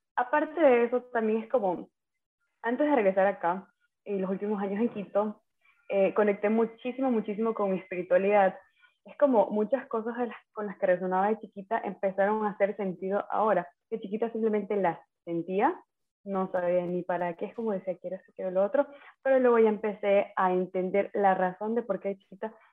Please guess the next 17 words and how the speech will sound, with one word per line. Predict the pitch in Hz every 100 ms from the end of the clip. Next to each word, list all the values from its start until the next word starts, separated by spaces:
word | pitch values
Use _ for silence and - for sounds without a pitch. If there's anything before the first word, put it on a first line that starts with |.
| _
me | 190
urgía | 180 185 185
hacer | 190 196
esto, | 220 -
me | 202
urgía | 185 185
hacer | 175 180
lo | 180 196
otro, | 196 220 - -
o | 190
vivir | 190 190 190 _ _
tales | - 190 196 202 196 _ _
experiencias, | 185 - - 170 165 160 160 - _ _ _ _ _ _
tales | 196 196 196 202 202 185
experiencias | 196 - - 175 180 175 190 -
<laughs> |
emocionales. | 180 175 190 202 277 285 247 285 277 247 240 285